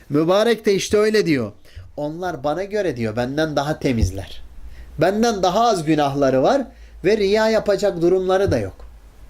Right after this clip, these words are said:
Ben," diyor, "ilim sahibi birisiyim. İlmimle belki de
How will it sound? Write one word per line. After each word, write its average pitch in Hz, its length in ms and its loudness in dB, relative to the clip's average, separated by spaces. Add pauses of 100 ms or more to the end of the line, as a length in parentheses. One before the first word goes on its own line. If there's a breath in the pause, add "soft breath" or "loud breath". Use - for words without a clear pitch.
(140)
Ben," 254 240 2
diyor, 220 120 4
"ilim 226 300 2
sahibi 170 440 2
birisiyim. 156 580 0 (400 soft breath)
İlmimle 139 560 0
belki 117 340 0
de 196 220 0